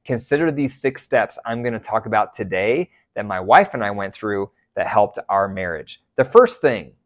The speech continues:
that helped us not get a divorce is I had a covenant mindset.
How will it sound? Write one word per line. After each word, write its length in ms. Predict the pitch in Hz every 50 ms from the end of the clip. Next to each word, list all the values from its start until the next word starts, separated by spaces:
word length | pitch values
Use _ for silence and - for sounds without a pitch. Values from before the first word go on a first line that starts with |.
| _ _ _ _ _ _ _ _ _ _ _ _ _
that 120 | - 120 117
helped 300 | - 143 147 139 - 143
us 300 | 127 127 127 - - - _ _ -
not 480 | 113 117 123 127 131 127 - - 123
get 140 | 110 123 110
a 80 | 110 104
divorce 600 | 98 101 90 104 101 98 104 123 - - - _ _ - - - _ _ -
is 160 | 120 117 113 -
I 160 | 117 139 156
had 240 | 165 160 165 156 147
a 80 | 123 110
covenant 720 | - _ - - - 143 131 139 139 139 143 143 139 - _ _ _ _
mindset. 800 | 107 104 104 107 107 104 101 - - 90 67 - - _ -